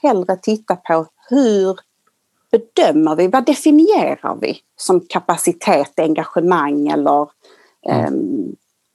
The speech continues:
Speaker 1: ja, den här generatorn liksom, som, som
Speaker 2: Mm.
Speaker 1: vi har. Ehm, mm, jag tror, ehm, jag tror nog det är viktigt att, att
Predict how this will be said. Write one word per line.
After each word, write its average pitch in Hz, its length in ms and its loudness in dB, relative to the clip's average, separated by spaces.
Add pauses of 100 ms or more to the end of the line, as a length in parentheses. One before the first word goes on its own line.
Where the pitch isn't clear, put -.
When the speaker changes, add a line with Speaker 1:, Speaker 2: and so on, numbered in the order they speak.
(460)
Speaker 1:
ja, 170 280 0
den 185 120 -4
här 190 120 0
generatorn 170 840 -4 (180)
liksom, - 320 -12 (100)
som, - 260 -10
som 135 120 -4
Speaker 2:
Mm. 117 120 0
Speaker 1:
vi 110 60 -4
har. - 260 -2 (920)
Ehm, 190 440 -2 (400)
mm, 254 360 2
jag 240 160 -2
tror, 247 420 0
ehm, 240 540 0 (880)
jag - 100 -2
tror 277 120 2
nog 262 120 0
det 262 80 2
är 254 40 0
viktigt 233 540 -4
att, 208 240 -2
att 190 140 -6